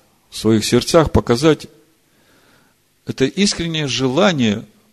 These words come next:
возрастать в полноту слова, в подобие сына.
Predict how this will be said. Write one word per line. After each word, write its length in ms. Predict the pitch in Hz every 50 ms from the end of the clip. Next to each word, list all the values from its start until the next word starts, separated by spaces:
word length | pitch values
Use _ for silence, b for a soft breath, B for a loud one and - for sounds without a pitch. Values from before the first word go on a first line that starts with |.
| _ _ _ _
возрастать 840 | 117 120 135 135 156 165 170 - - - 156 113 - - - - - _ _ _ _ _ _ _ _ _ _ _ _ _ _ _ _ _ _ _ _ _ _ _ _ _
в 100 | - -
полноту 420 | - 117 113 117 113 110 - 117
слова, 440 | 104 - - 113 110 98 85 85 - - _ _ _ _ _ _ _ _
в 120 | - -
подобие 440 | - 117 120 123 131 113 95 104 98
сына. 360 | 104 - - 110 98 - -